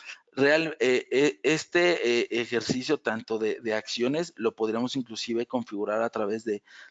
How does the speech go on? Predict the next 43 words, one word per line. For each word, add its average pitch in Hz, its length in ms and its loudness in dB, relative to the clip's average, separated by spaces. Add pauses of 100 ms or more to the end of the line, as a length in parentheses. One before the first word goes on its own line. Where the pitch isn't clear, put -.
de 113 120 2
un 123 240 4
Slack 117 360 0
para 123 180 2
que 113 100 -6
me 107 160 -2
lleguen 120 340 -2
los 107 260 -2
ejercicios 113 640 -6
de, 98 300 -6
de 98 100 -2
texto, - 540 -2 (460)
eh, 110 380 2
como 110 220 0
mensaje. 127 600 -2 (380)
Entonces, 147 520 2
los 120 220 2
monitores 131 560 2
prácticamente 127 720 -2
yo 123 120 -2
puedo 131 180 2
decir, 123 200 -2
¿sabes 127 240 0
qué? 143 240 2 (300)
Puedo 135 240 6
detectar, 123 760 0
eh, 104 560 -2
interfaces, 127 840 0 (260)
puedo, 135 460 2
eh, 107 340 2
detectar 110 640 -2
cada 131 240 2
uno 127 300 2
de 123 100 0
los 107 140 -6
servicios 113 480 -6
que - 60 -12
están 117 240 -2
viajando 113 440 -2
por - 240 -10
cada 113 240 -2
uno 113 240 -2
de, 110 160 -2